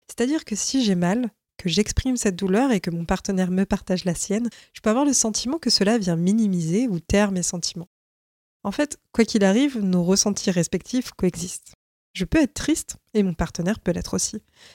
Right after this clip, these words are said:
Cela n'enlève en rien le fait que je sois triste. Dans une situation donnée, c'est rarement, voire jamais, tout blanc ou tout noir.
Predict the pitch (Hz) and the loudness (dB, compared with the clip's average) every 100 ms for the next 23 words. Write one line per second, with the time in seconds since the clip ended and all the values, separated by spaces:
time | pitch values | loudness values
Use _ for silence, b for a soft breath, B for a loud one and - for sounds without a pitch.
0 | b - 208 190 180 180 202 - 175 160 | b 2 4 4 4 4 2 0 -2 0
1 | 175 294 _ - 190 - 214 190 180 190 | 0 -2 _ -2 0 2 2 2 2 0
2 | - 180 - - _ _ _ _ _ _ | -2 -8 -8 -20 _ _ _ _ _ _
3 | _ _ _ _ 185 175 170 - 196 185 | _ _ _ _ 0 2 2 4 4 4
4 | 185 165 165 233 - 175 180 170 185 170 | 2 2 2 2 2 0 0 2 0 0
5 | 156 151 147 165 180 233 - _ - 202 | -2 -4 -2 0 2 0 -2 _ -4 0
6 | 220 220 202 - 190 214 185 - | 2 2 -2 -2 0 2 0 -4